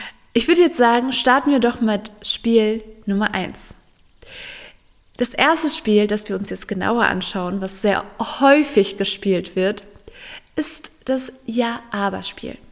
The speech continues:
Stell dir vor, jemand erzählt dir von einem Problem und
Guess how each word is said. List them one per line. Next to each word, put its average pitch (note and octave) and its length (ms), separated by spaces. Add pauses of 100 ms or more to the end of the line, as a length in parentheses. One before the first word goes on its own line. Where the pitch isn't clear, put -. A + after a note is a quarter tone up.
(680)
Stell E4 260
dir D#4+ 160
vor, A#3 480
jemand C4+ 420
erzählt A3 520
dir G#3 160
von G3+ 160
einem F#3+ 180
Problem F3+ 400 (920)
und B3+ 500